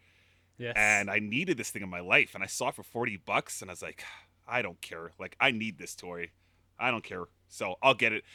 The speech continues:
Speaker 2: as opposed to, like, other online markets where this thing's, like, hundreds and hundreds of dollars. Forty bucks, I can do it.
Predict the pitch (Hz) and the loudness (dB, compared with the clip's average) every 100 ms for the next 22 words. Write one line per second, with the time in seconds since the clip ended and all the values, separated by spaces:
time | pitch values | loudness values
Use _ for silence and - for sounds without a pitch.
0 | - 107 107 - 123 - 107 107 - 117 | -8 -6 -6 0 0 0 -4 -4 0 2
1 | 117 110 104 101 98 95 95 101 95 92 | 4 4 2 0 -2 -4 -4 -8 -8 -14
2 | - 95 92 82 - 117 95 90 90 107 | -12 -8 -8 -8 -2 -2 -2 -8 -8 -6
3 | 95 90 82 90 92 90 92 - _ _ | -6 -10 -6 -2 -2 -2 -8 -14 _ _
4 | _ _ _ _ - 151 117 - 107 123 | _ _ _ _ -2 0 0 -2 -2 -2
5 | 117 95 92 92 | -4 -6 -6 -6